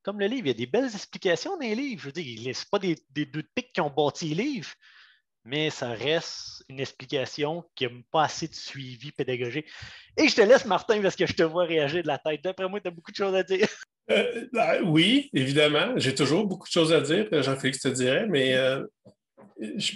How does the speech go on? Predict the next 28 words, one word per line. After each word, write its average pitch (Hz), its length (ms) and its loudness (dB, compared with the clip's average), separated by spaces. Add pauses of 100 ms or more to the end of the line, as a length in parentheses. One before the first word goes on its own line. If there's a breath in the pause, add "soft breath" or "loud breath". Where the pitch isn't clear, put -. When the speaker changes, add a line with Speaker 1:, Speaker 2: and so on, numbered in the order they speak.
(120)
Speaker 2:
il 143 100 -4
y 139 40 4
a 139 160 2
plusieurs 175 420 2
affaires 175 260 4
dans 147 80 4
ce 139 80 -2
que 151 80 0
vous 131 180 2
venez 135 260 2
de 139 40 0
nommer 139 280 2
tous - 160 -6
les 135 140 4
deux. 170 360 0 (720 loud breath)
Jean-Félix 147 500 0
a 170 100 8
abordé 143 380 2
le, 180 600 -2 (240)
l'aspect 139 500 0
qu'on, 139 520 2 (720 soft breath)
est-ce 131 160 -2
qu'il 151 120 2
y 165 40 4
a 160 40 2
des 151 100 2
bonnes 151 200 2
pratiques 156 680 -2